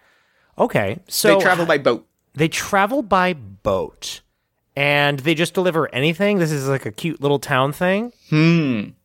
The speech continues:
Speaker 1: You know, or is it they,
Speaker 2: Hmm.
Speaker 1: they deliver specific things?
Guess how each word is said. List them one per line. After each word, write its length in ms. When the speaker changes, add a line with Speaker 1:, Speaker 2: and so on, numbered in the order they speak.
Speaker 1:
You 120
know, 220
or 300
is 160
it 100
they, 180
Speaker 2:
Hmm. 140
Speaker 1:
they 140
deliver 360
specific 680
things? 360